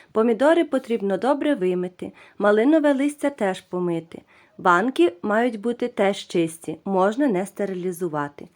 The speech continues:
Кришки також не стерилізувати. Для початку вимиті-, е, вимите листя малини ложимо на дно банки. Тут, а, без різниці, я беру таких, е,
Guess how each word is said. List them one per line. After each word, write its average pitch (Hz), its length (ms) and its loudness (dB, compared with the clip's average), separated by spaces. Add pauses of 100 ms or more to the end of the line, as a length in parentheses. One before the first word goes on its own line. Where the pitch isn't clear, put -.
(200)
Кришки 320 400 0
також 185 380 -2
не 185 120 -6
стерилізувати. 165 1000 -8 (600)
Для 202 200 0
початку 254 680 -2
вимиті-, 294 540 0 (560)
е, 185 360 -2
вимите 262 480 2
листя 226 400 -2
малини 185 580 0
ложимо 247 520 0
на 185 140 -2
дно 190 280 -4
банки. 156 500 -6 (880)
Тут, 415 240 2
а, 339 60 4
без 294 220 0
різниці, 196 540 0
я 233 200 4
беру 269 260 0
таких, 226 500 -4 (380)
е, 196 180 0